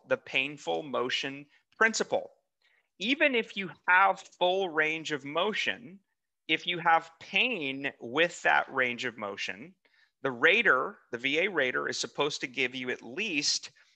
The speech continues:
the minimum compensable rating for that condition, okay, which is usually ten percent for musculoskeletal conditions. Okay, possible links. You were in the Air Force, you sprained your knee doing fitness training.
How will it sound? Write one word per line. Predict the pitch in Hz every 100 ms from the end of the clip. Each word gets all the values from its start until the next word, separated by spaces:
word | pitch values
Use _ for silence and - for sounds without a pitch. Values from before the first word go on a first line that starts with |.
| _ _
the | 135
minimum | 131 143 151 165 165 165
compensable | 170 151 156 135 - 139 139 120
rating | 117 113 113 110
for | 123
that | 104 101 -
condition, | 107 101 98 - - _ _ _ _ -
okay, | 95
which | 113 120
is | 110
usually | 117 143 127 123 113
ten | 107 110 101
percent | 101 - 95 92 _ _ _ _ _ -
for | 120
musculoskeletal | 104 - 104 98 101 - 92 95 - -
conditions. | - - - - 127 - _ _ _ _ _ _ _ _ _ _ -
Okay, | 160 113
possible | 185 180 190 180
links. | 151 107 -
You | 143
were | 139
in | 127
the | 143
Air | 214
Force, | 202 196 185 185 - - - - _
you | 127
sprained | - 175 175 180
your | 165
knee | 156 165 156
doing | 151 139
fitness | 127 156 117 113 -
training. | - 98 92